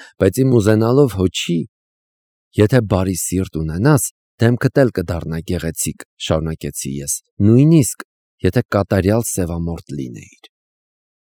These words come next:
Չար սիրտ ունենալու դեպքում ամենագեղեցիկ դեմքն անգամ այլանդակից էլ վատ է։ Իսկ հիմա, երբ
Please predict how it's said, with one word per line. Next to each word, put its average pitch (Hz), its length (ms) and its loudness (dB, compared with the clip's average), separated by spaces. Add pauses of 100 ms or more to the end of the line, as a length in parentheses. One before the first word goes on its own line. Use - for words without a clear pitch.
(240)
Չար 127 280 4
սիրտ 117 440 0
ունենալու 95 440 2
դեպքում 117 360 2
ամենագեղեցիկ 101 880 0
դեմքն 107 540 0
անգամ 110 460 0
այլանդակից 110 760 0
էլ 90 140 0
վատ 95 340 -10
է։ - 40 -18 (880)
Իսկ - 240 -8
հիմա, 131 240 2 (460)
երբ 151 220 6